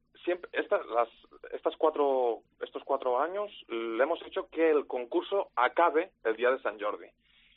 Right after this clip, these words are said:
Pero este año, por fechas y demás, pues hemos tenido que, que, que, bueno, que, que alargarlo. Hemos empezado el día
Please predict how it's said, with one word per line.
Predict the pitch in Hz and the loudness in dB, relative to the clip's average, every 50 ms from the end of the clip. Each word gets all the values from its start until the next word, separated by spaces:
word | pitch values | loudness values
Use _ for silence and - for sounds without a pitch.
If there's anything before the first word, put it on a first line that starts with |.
| _ - | _ -2
Pero | - 127 139 | 2 2 2
este | 139 - - 165 | 4 4 4 4
año, | 165 170 180 185 175 | 4 4 2 0 0
por | - 131 117 - | 0 0 0 2
fechas | - 170 180 175 - 180 190 190 - - - | 2 0 0 2 2 2 2 2 -2 -14 -16
y | 123 127 | -10 -4
demás, | 123 131 127 143 160 165 - | -4 0 2 2 2 0 0
pues | 127 113 127 | -6 -6 -4
hemos | 120 123 120 - | -4 -4 -4 -6
tenido | 123 117 123 127 135 131 | -8 -6 -2 -2 -2 0
que, | - 113 110 107 104 - | 2 2 2 2 -2 -4
que, | - 104 101 104 - - 104 - _ _ | -6 -8 -6 -8 -10 -12 -14 -18 _ _
que, | - - - - - _ _ | -16 -16 -16 -16 -20 _ _
bueno, | - - - - | -16 -14 -14 -12
que, | - 110 - - - _ _ _ _ | -12 -12 -12 -12 -18 _ _ _ _
que | - 101 | -8 -4
alargarlo. | 104 104 104 107 117 123 117 117 117 - _ _ _ - | -2 0 2 2 2 2 2 0 -6 -6 _ _ _ -10
Hemos | - 107 113 117 - | -10 -8 -6 -6 -6
empezado | 147 135 123 123 - 135 127 120 117 | -4 -2 0 2 4 4 4 4 2
el | 113 | 2
día | 110 120 120 117 | 0 2 4 4